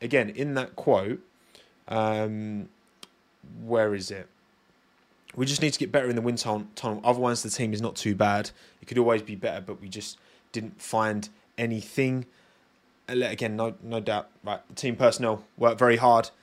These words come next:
at Haas. Um, but the, to say the team is not too bad when they are measurably the worst at pit stops, not sops, as I've written in here, pit stops. Um,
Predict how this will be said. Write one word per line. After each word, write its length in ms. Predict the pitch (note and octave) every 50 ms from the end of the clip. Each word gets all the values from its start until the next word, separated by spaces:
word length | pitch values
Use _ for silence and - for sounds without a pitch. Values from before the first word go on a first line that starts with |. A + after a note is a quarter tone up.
| _ _ -
at 140 | A2+ A2 G2+
Haas. 420 | A#2+ B2+ C3+ E3 - - - - - _ _ _ _ _ _ _ _ _
Um, 380 | - A#2 A#2+ A#2 A2 A2+ A2+ G#2+ -
but 100 | B2+ B2
the, 80 | C#3 C#3
to 240 | B2+ - - D3+
say 140 | C#3+ - G#3+
the 100 | G3+ F#3
team 220 | F3+ - F#3+ F#3 E3+
is 80 | D3+
not 140 | E3 E3+ -
too 180 | - - D#3 C#3
bad 360 | C#3 C#3+ C#3+ D3 D3+ D3 - - _ _
when 360 | - B2 B2 A#2+ A#2 A2 G#2+ G#2
they 160 | B2+ B2 B2+
are 100 | A#2+ A#2
measurably 600 | A#2 B2 C3+ C#3 B2+ A#2 A#2+ A#2+ A#2+ A#2+ A#2+ A2+
the 160 | G#2+ G#2 A2+
worst 540 | A2 G#2 G2+ A#2+ B2+ B2+ B2 A#2+ - - -
at 240 | A2 G2+ - - _
pit 240 | - D3 - - -
stops, 720 | - - - - - F#3+ E3 A#2+ - - - - - - C#3
not 240 | C3 C3+ - -
sops, 720 | - - - - G#2 G#2 - - _ - - - - - - -
as 100 | G#2 F#2+
I've 160 | G#2 F#2+ F#2
written 180 | G#2 - - F#2+
in 100 | F#2 F#2
here, 140 | F#2+ G2+ G#2+ - _ - - - - - _ _
pit 140 | - F#3 -
stops. 480 | - - D#3+ D3 - - - - - - - _ _ _ _ _ _ _ _ _ _ - - _ _ _ -
Um, 520 | C3 C3+ C3+ C3 C3 C3 C3 B2+ B2+ A#2+